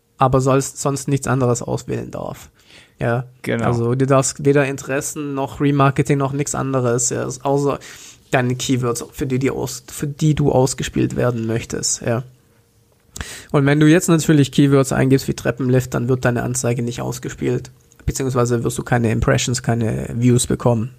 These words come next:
Speaker 1: ja. Und, ähm, deswegen musst du natürlich, es gibt Suchbegriffe bei You-, bei You-, bei YouTube, die natürlich sehr häufig gesucht werden. Ähm, aber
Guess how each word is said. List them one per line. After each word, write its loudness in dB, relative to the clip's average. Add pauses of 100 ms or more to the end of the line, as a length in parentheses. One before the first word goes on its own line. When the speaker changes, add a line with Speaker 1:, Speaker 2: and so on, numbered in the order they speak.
Speaker 1:
ja. 0 (960)
Und, 2
ähm, -2
deswegen 2
musst 0
du 0
natürlich, 0
es -2
gibt -4 (360)
Suchbegriffe 0
bei 2
You-, -8 (160)
bei 0
You-, -4
bei -4
YouTube, -8 (400)
die -2
natürlich -2
sehr 2
häufig 2
gesucht -6
werden. -2 (800)
Ähm, 0 (880)
aber 0